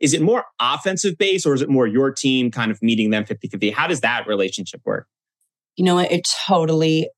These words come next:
Speaker 2: both, I would say. Both. Yeah. We, um, we get hit up by, uh, we get hit up by states. We are actively seeking states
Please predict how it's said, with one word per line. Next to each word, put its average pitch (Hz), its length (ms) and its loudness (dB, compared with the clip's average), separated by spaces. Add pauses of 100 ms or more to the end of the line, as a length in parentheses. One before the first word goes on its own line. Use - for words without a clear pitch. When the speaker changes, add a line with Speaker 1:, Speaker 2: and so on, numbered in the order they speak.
(100)
Speaker 2:
both, 160 560 0
I 160 120 0
would 156 160 -2
say. - 320 -4
Both. 170 300 0 (180)
Yeah. 165 220 0 (240)
We, 208 400 0
um, 170 760 0
we 214 280 0
get 214 200 2
hit 208 260 0
up 196 380 -2
by, 180 520 0 (120)
uh, 175 540 2
we 202 140 0
get 214 140 0
hit 214 140 0
up 214 180 -2
by 233 140 0
states. 226 720 0 (320)
We 202 180 2
are 180 320 2
actively 175 880 0
seeking 233 560 0
states 233 640 0